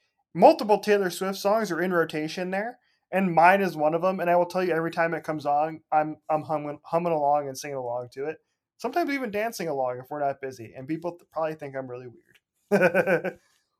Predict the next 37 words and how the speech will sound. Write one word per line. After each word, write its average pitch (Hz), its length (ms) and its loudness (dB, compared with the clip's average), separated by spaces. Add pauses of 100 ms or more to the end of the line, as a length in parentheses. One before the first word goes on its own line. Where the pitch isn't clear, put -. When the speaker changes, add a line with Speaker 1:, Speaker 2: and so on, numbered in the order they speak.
Speaker 2:
think 202 140 2
that's 185 160 0
awesome. - 420 -8 (1700)
Speaker 1:
All 175 80 6
right. 143 220 6 (120)
Uh, 170 340 8 (300)
sixth - 520 -4
overall 175 420 4
pick. 131 340 -6
Okay. 165 380 -2 (1500)
Getting 202 220 -2
a - 20 0
little 233 160 4
bit 247 160 0
tougher 196 340 6
now 160 260 2
strategically 160 640 -8
to 143 80 -12
try 170 320 2
and 165 120 -4
make 160 200 -4
some 143 160 -10
picks - 380 -10
here. 117 320 -12 (1600)
I'm 202 100 4
gonna 240 140 4
do 285 160 6
it. 226 120 6
I 190 120 8
gotta 233 140 6
go 240 100 6
with 214 140 2
Better 214 200 8
Man. 147 240 0
I 156 120 2
mentioned 196 360 0
it, 202 220 0